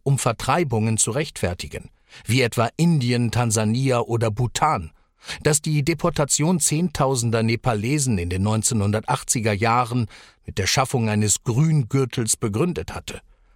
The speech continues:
Daran hat sich auch aktuell nichts geändert.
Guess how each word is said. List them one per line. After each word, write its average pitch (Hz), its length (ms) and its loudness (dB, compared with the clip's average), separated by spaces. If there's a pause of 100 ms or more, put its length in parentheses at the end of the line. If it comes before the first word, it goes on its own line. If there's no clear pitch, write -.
(500)
Daran 135 520 2
hat 131 140 0
sich 113 200 -2
auch 110 200 0 (100)
aktuell 127 640 -2
nichts 127 460 0
geändert. 143 640 -2